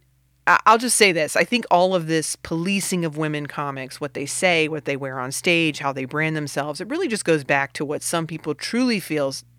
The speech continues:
still to this day, which is that the comedy stage is just not for women. And some people just don't wanna, no matter what you say or do up there,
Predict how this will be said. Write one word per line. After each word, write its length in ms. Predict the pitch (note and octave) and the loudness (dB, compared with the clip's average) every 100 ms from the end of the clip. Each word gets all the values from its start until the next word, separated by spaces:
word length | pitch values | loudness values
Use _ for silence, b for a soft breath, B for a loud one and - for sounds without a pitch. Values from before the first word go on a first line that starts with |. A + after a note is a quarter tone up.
| _ | _
still 360 | - - C4+ G3 | -10 4 6 6
to 120 | F#3 | 4
this 220 | G#3 F#3 | -4 -4
day, 420 | - B3+ D#3 D#3+ - B B B B | 2 4 4 0 -6 B B B B
which 160 | G#3 A3 | 0 2
is 120 | A3 | 2
that 160 | G#3 A3 | 2 2
the 60 | A3+ | 2
comedy 400 | - G#3+ C4 C4 | 2 0 2 0
stage 460 | - D3+ D3+ - - | 0 -2 -2 -4 -2
is 140 | G#3+ | -2
just 220 | A3 - | 0 -2
not 200 | F3 - | -2 -2
for 140 | - C#3 | -4 -6
women. 320 | C3+ B2+ C3 B B | -6 -12 -14 B B
And 120 | F#3+ | -2
some 160 | A#3 A3 | 0 0
people 200 | A3+ B3 | 0 -2
just 260 | A#3+ - - | -4 -4 0
don't 260 | F#3 G3 | 0 0
wanna, 400 | - F#3 F3+ F3+ - | -2 -2 0 -2 -8
no 180 | - F#3+ | -4 0
matter 240 | F#3 F3+ E3+ | 4 4 4
what 220 | F3 - | 2 0
you 140 | C4 | -2
say 260 | B3+ G3 F3+ | 2 2 2
or 120 | E3 | 0
do 200 | D#3 D3 | -2 -4
up 140 | C#3+ | -4
there, 320 | C#3 C3 C3 | -2 -4 -4